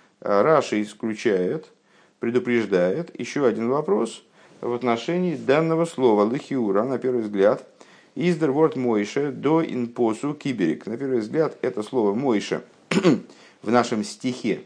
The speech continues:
не в Раши, а в оригинальном тексте, оно избыточно. Э, «Венсволд гештанен нор ваигдал», если бы было написано просто ваигдаль,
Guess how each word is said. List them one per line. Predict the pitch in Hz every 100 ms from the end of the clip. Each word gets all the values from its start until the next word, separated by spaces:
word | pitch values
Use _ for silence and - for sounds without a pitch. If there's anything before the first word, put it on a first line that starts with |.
| -
не | 92
в | 104
Раши, | 185 185 - _ _ _ _ _ _ _ _ _ _
а | - 95 92 92
в |
оригинальном | 104 104 120 104 104
тексте, | 101 92 - 90 _ _ _ _ -
оно | - 120 175
избыточно. | 160 165 160 113 95 95 _ _ - - _ -
Э, | 101 104 104 107 113
«Венсволд | 131 131 180 190
гештанен | 139 - 156 175 175 156 143 -
нор | - 110 143 160
ваигдал», | 113 135 147 120 110 104 95 95 131 180 -
если | 113 139 131
бы | 123
было | 110 135
написано | 113 113 117 110
просто | 101 110 104 - 107
ваигдаль, | 120 117 120 123 143